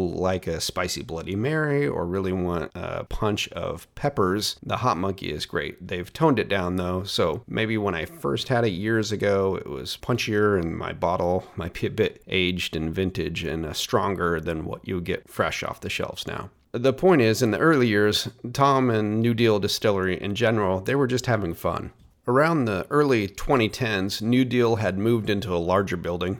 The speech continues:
having left their tiny ten-by-twelve rented space behind, and they upgraded their equipment as well. They've got a beautiful copper still that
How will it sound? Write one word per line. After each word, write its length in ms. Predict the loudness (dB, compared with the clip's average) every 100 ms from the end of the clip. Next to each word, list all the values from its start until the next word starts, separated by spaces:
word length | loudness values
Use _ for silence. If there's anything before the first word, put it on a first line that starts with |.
| -4
having 300 | -2 0 0
left 200 | -2 -2
their 120 | -4
tiny 340 | -4 -4 -2 -4
ten-by-twelve 920 | 0 0 0 -2 0 2 2 0 -2
rented 320 | -2 -2 -8
space 320 | -6 -4 -4
behind, 480 | -6 -6 -2 -2 -4 -6
and 160 | 0 0
they 80 |
upgraded 480 | 2 0 0 0 2
their 160 | 2 2
equipment 520 | 0 0 0 0 -4
as 120 | -2
well. 260 | 0 2 2
They've 280 | -2 -4 -4
got 80 |
a 140 | -4 -6 _
beautiful 680 | -2 2 4 2 0 -4 -6 _
copper 400 | -2 0 0 -2
still 540 | -2 -2 0 2 0 -2 -10
that 360 | -10 -4 -4